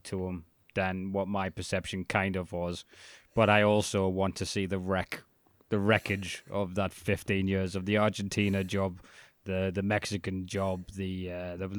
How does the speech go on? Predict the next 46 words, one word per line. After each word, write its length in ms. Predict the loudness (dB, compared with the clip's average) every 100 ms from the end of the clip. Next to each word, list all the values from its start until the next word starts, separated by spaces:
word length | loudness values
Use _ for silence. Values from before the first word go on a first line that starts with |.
| 2
what 180 | 2
he 60 | 4
was 140 | 0
like 160 | -2 -2
just 200 | -2 -6 -8 -2
going 180 | 0 2
into 220 | 0 -4
that 200 | -6 -4
World 320 | -4 -6 -6 -6
Cup. 340 | -4 -4 -8 -16 _ -20 -20 -20 -20 _
That 300 | 6 6 4
was, 320 | 0 -2 -2
he 160 | 2 4
was, 220 | 4 2
he 200 | 0 0
was 140 | 0 4
an 60 |
absolute 480 | 4 4 2 2 2
character 560 | 4 6 6 4 0 4
who 160 | 4
stopped 580 | 4 0 6 8 8 4
s-, 280 | -4 -4 -8 _
worrying 480 | 0 8 8 10 6
about 220 | 6 4 4
what 220 | 2 -2
he 100 | -2
was 160 | -4 -4
saying. 380 | -2 -2 -2 -6
He'd 140 | -6
been 160 | -4 0
pushed 300 | 0 0 -2
out 200 | -4 -6
that 180 | -10 -8
much. 360 | -10 -10 -14 -20 _ _ _ _ _ _ _
Uh, 60 | -2
and 320 | 0 2 4
I 100 | 4
think 220 | 6 4
it's 120 | 4
a 60 | 2
good 260 | 6 4 8
cautionary 580 | 8 8 8 4 4 2
tale, 400 | 2 2 0 -6 0
'cause 240 | 0 2
if, 280 | -2 -4 -2
like, 300 | 0 0 -2